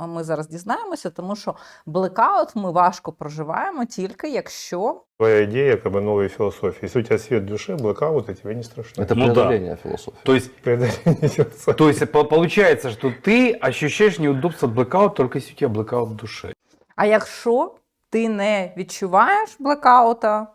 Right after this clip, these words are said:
Speaker 1: дискомфорту, то значить, що в тебе душа квітуча, чиста і пахуча, і взагалі і дупа тебе буде попереду ще краще, і повніше, і взагалі. Так от, і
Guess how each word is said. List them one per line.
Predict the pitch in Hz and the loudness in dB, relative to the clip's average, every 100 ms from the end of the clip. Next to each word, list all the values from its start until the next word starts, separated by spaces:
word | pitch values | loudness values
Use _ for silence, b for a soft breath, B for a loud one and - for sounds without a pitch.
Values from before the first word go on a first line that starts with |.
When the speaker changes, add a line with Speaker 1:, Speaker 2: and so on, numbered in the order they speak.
| _ - | _ -18
Speaker 1:
дискомфорту, | 180 170 180 196 208 196 208 196 185 160 | -14 -8 -8 -6 -6 -6 -2 -2 -4 -12
то | - 185 277 | -6 -2 -2
значить, | 277 175 202 226 | -2 -4 -4 -6
що | - | -12
в | 170 | -12
тебе | - 185 185 | -8 -8 -8
душа | 156 - 185 185 B B | -10 -4 0 0 B B
квітуча, | - 175 170 233 285 196 | -10 -10 -8 -8 -6 -8
чиста | - - 214 - - 165 - | -6 -6 -6 -6 -4 -4 -2
і | 190 190 b b b | -6 -6 b b b
пахуча, | 190 170 240 233 - | 0 0 -2 -4 -2
і | 196 175 | -2 -2
взагалі | 160 170 175 165 214 | -2 0 0 -2 -2
і | 196 | -2
дупа | 156 185 175 | -4 -2 -2
тебе | 170 160 | -2 -6
буде | 165 165 139 _ _ _ _ - | -6 -6 -10 _ _ _ _ -12
попереду | 151 185 170 165 | -4 -2 0 -2
ще | 175 175 | -4 -8
краще, | 170 170 202 - | -4 -2 -2 -6
і | 175 | -10
повніше, | 170 160 180 202 202 180 160 160 b b _ | -8 -8 -6 -8 -8 -6 -6 -8 b b _
і | 170 180 165 151 | -12 -10 -10 -14
взагалі. | 143 160 156 156 - - _ _ _ _ _ _ _ - | -10 -8 -8 -12 -20 -20 _ _ _ _ _ _ _ -20
Так | - - | -14 -8
от, | 170 - | -8 -8
і | - | -12